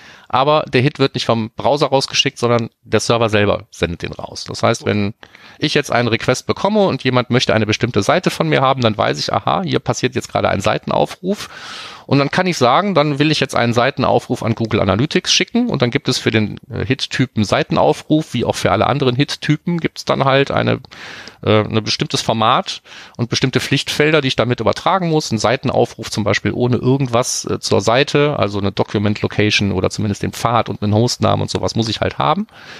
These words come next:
Ähm, und dann kann ich auch noch ganz viele andere Sachen übergeben, wie den Titel der Seite. Ich kann, wenn ich sie kenne, ähm, auch, äh, Informationen über den Browser, den User Agent.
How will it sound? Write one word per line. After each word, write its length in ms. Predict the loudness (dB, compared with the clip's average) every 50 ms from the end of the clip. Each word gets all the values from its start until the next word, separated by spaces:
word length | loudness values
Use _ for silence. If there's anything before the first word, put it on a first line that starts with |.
| -18 -18 -20 -20 -12 -4
Ähm, 500 | 0 2 2 2 2 2 0 0 -2 -4 _ -14 -20 -14 -6 -2
und 80 | 0
dann 100 | 0 0 0
kann 140 | 0 -2
ich 100 | 0 2
auch 40 | 2
noch 80 | 2 2
ganz 160 | 2 0 0
viele 160 | 0 2 2
andere 180 | 4 4 2 2
Sachen 220 | 2 2 0 2
übergeben, 680 | 2 2 2 2 2 0 0 0 0 0 -2 -2 -2 -2
wie 100 | -4 -2
den 160 | -2 -4 -2
Titel 240 | -2 0 2 2 2
der 140 | 2 2 2
Seite. 680 | 4 4 4 4 4 2 2 2 4 4 4 2 0 _ -10 -20 -20 -20 -20 -20 -20 _
Ich 240 | -10 -8 -8 -8 -4
kann, 440 | 0 0 2 2 4 2 2 2 2
wenn 140 | 2 0
ich 220 | 0 -2 -4 -6 -10
sie 200 | -8 -6 -6 -4 -2
kenne, 480 | 0 0 2 4 4 4 4 4 2 0 -6 -20 -20 -20 -18 -6 0
ähm, 580 | 2 2 4 4 2 2 2 0 0 -2 -4 -8 _ _ -6
auch, 500 | -2 0 2 2 2 0 -2 -6 -14 -10
äh, 480 | -6 -2 -2 0 0 0 0 -2 -2 -4 -6 -8 -10 -12 -12 -14 -14 -16 -16
Informationen 720 | -14 -8 -6 -2 0 0 0 0 0 -2 -2 0 0 0
über 120 | 0 0 0
den 160 | 0 -2 -4
Browser, 680 | -2 0 0 2 2 0 2 4 4 6 6 4 4 2
den 340 | 0 -2 -4 -4 -4 -6 -6 -4
User 260 | -4 -2 2 2 2
Agent. 680 | 2 2 2 0 0 0 -2 -2 0 0 -2 -4 -6 -12